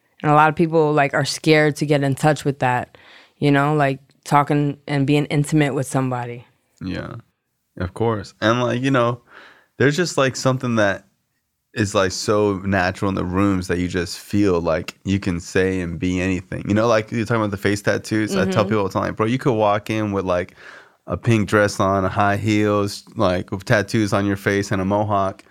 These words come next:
Speaker 1: Mm-hmm.
Speaker 2: and people will be like, 'Yo, we're going to eat after this.'" You know,
Speaker 1: Straight
Speaker 2: like,
Speaker 1: up.
Speaker 2: like, there's just, like, a lot of, uh, love and,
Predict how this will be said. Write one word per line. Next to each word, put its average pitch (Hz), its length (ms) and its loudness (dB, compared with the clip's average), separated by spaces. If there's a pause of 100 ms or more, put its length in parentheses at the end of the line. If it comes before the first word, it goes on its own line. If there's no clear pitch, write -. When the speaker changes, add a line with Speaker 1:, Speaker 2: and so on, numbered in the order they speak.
(120)
Speaker 1:
Mm-hmm. 165 280 -4
Speaker 2:
and 101 120 0
people 104 220 4
will 101 40 0
be 104 100 0
like, 92 200 0
'Yo, 95 160 2
we're 95 80 -2
going 98 220 0
to 95 40 -2
eat 95 120 -2
after 92 240 -4
this.'" 95 340 -6
You 120 80 0
know, 123 200 4
Speaker 1:
Straight 110 260 2
Speaker 2:
like, - 0 -
Speaker 1:
up. 226 180 -2
Speaker 2:
like, 147 240 0
there's 117 160 0
just, 139 180 -4
like, 117 140 -4
a 110 60 -2
lot 104 300 2
of, 104 280 -2
uh, 98 360 0
love 101 520 0
and, 87 320 -6